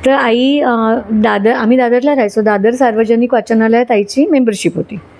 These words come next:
दोन मेंबरशिप होत्या कारण आईला कधी रेफरन्सला काही पुस्तकं लागल्या तर वगैरे. आम्ही दोन पुस्तकं, शाळेतनं पावणे पाचला आमची बालमोहन सुटायची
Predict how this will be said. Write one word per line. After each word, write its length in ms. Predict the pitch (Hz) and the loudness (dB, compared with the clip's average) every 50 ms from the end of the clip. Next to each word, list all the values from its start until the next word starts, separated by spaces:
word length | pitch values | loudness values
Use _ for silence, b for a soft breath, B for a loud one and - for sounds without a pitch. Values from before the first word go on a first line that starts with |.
| B B B B B B B B B - - - | B B B B B B B B B -12 0 2
दोन 280 | 202 202 277 285 285 | 2 4 4 2 2
मेंबरशिप 520 | 277 247 226 214 202 196 196 202 - 208 208 | 0 0 0 0 0 0 -2 0 -4 -2 -2
होत्या 200 | 196 170 - 190 | -2 -2 -2 0
कारण 140 | 190 226 214 | 0 0 0
आईला 200 | 208 202 208 220 | 0 0 0 0
कधी 240 | 208 220 220 233 | 0 2 0 2
रेफरन्सला 460 | 220 214 208 - - 220 208 202 233 214 | 0 0 -2 -2 -2 -2 0 0 0 0
काही 160 | 202 208 208 | 0 -2 -2
पुस्तकं 400 | 202 220 196 - - 202 - 202 | -2 -4 -6 -2 -6 -2 0 0
लागल्या 320 | 202 196 180 180 185 190 | 0 0 0 0 0 -2
तर 240 | 185 - 202 190 196 196 | -2 -2 -2 -2 -2 0
वगैरे. 260 | 190 180 175 185 208 269 - - - - - - - - | -2 -2 0 0 -2 -2 -4 -8 -20 -20 -20 -20 -8 -6
आम्ही 300 | - 220 220 233 254 277 | -4 0 2 2 2 2
दोन 300 | 277 233 254 269 285 294 | 2 2 0 0 0 0
पुस्तकं, 400 | 285 277 262 247 - 269 262 254 | -2 -2 -4 -2 -2 -2 -2 -2
शाळेतनं 600 | 240 - 269 240 233 240 247 240 254 262 262 277 277 | -2 0 0 0 2 0 -2 0 0 0 0 0 0
पावणे 340 | 269 285 247 226 226 240 | -2 -2 -2 0 0 -2
पाचला 340 | 254 247 277 254 254 - 269 | 0 0 -2 -2 0 -2 -2
आमची 200 | 247 240 226 269 | -2 0 -2 0
बालमोहन 340 | 233 240 226 220 214 220 233 | 0 0 0 0 0 0 0
सुटायची 420 | 233 - 240 185 170 143 - - | 0 0 0 0 0 -2 -2 -6